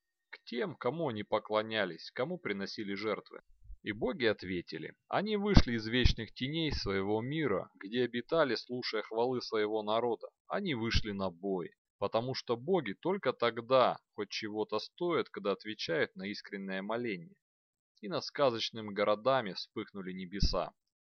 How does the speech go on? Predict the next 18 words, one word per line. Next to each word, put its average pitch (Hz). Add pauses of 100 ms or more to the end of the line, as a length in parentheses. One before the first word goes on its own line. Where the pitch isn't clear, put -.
Чёрные 165
крылья 151
рванули 131
сверху, 131
клыки 147
и 123 (100)
когти 151
загуляли 107
по 104
идеально 123
ровным 107
улицам. 104 (540)
Впервые 180
кровь 120
пролилась 101
внутри 107
зачарованных 101
стен, 92